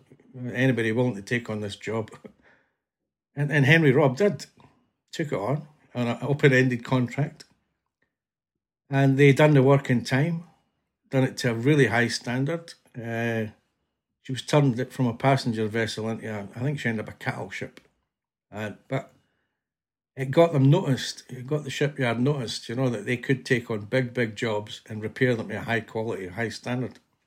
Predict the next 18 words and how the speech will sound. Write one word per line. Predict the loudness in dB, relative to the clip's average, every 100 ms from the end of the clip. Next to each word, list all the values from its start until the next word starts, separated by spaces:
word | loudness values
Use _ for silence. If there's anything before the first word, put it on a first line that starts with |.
| _ _ _ _ _ _ _ _ _ _ _ _
And | -4
that | -2 0
was, | 0 -2
that | -2 -2
was | 0
the | -2
start | 0 -2 -2
of |
Henry | -4 -4 -4
Robb's, | -2 -2 -6 -12 -16 _ -10
really. | -4 -4 -4 -8 _ _ -6
Uh, |
and | -2 -2 0 2
then | 4 4
he, | 2 -2
he | -6 -6
still | -2 0 2
needed, | 4 4 2